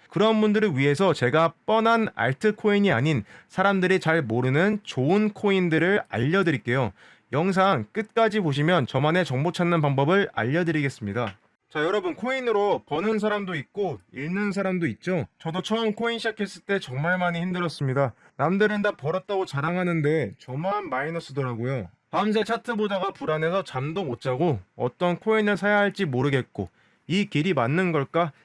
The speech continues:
스스로 수십 번을 의심했습니다. 근데 그 과정을 거치면서 제가 확실히 배운 게 있습니다.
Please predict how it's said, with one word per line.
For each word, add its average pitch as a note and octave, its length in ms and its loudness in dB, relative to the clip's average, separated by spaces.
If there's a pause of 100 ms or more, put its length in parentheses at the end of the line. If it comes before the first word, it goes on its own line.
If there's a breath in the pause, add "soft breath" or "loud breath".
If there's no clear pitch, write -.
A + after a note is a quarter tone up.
스스로 G#3+ 460 2
수십 A#3 460 -8
번을 G#3+ 260 2
의심했습니다. A#2+ 720 0 (320 soft breath)
근데 G#3 240 2
그 G3+ 100 2
과정을 F#3 460 2
거치면서 E3+ 640 2
제가 D3+ 320 2
확실히 A#3 400 0
배운 G3+ 260 4
게 E3+ 60 2
있습니다. B2 560 0